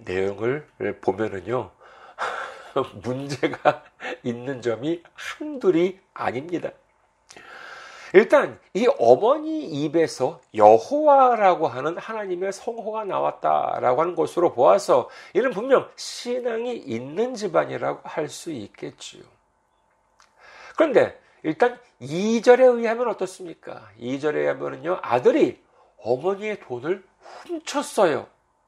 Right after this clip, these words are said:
이 시점에서 본다면 아들은 이미 이 십 계명 중에서 두 가지를 어겼다고 할 수 있지 않겠습니까? 일단 자기 어머니의 돈을 훔쳤기 때문에 "내 부모를 공경하라"라고 하는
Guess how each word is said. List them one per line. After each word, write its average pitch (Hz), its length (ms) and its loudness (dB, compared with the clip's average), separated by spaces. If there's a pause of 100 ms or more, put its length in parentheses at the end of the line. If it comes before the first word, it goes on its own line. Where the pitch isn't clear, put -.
(840)
이 269 280 6
시점에서 262 520 2
본다면 226 500 2
아들은 180 420 2
이미 180 280 -2
이 131 240 -6
십 - 260 -12
계명 220 340 -2
중에서 214 520 2 (160)
두 175 480 -2
가지를 226 480 0
어겼다고 175 600 0
할 170 200 -4
수 - 160 -6
있지 185 320 -4
않겠습니까? - 720 -10 (800)
일단 262 340 4 (240)
자기 196 520 0 (120)
어머니의 262 920 -2
돈을 143 420 -2
훔쳤기 185 840 -2
때문에 196 920 6 (280)
"내 185 460 8
부모를 165 640 2
공경하라"라고 180 1400 2
하는 147 300 -6